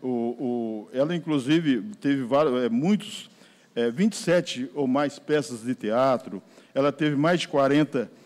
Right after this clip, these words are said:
é, novelas. É, entre essas novelas, nós podemos citar Cidadão Brasileiro, Chica da Silva, A Viagem, é, Abolição,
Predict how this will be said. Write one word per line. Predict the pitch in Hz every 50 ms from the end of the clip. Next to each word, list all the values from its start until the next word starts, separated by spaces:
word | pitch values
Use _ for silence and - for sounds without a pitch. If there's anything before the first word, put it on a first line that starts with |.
| - - _ _
é, | - 131 131 127 123
novelas. | 131 143 127 113 95 143 147 156 160 156 139 117 98 87 - - - - - - - - _ _ - - _ _ _ _ _ _ -
É, | 123 120 120 127 143 151
entre | 160 160 156 - 143
essas | 151 - 156 156 139 135
novelas, | 131 123 113 135 143 147 143 135 123
nós | 131 131 131
podemos | - - 135 127 139 143 135 -
citar | - 139 113 - - 127 135 135 123 113 - - - - - _ _
Cidadão | - - 139 123 131 127 120 151 151
Brasileiro, | 147 139 139 120 104 113 110 120 143 151 156 160 156 147 131 113 98 95 - - - - _ _ _ _ _
Chica | - - - 170 165 165 147
da | 135 123 113
Silva, | - - - 160 170 160 156 143 123 110 110 98 87 - - - - _ -
A | 120 123
Viagem, | 110 123 120 135 147 156 156 156 151 147 123 101 113 104 90 82 - - _ _ - - _ _ _ _ _ _
é, | - 120 120
Abolição, | 117 123 127 127 147 147 135 127 - - - 147 156 160 160 160 139 113 90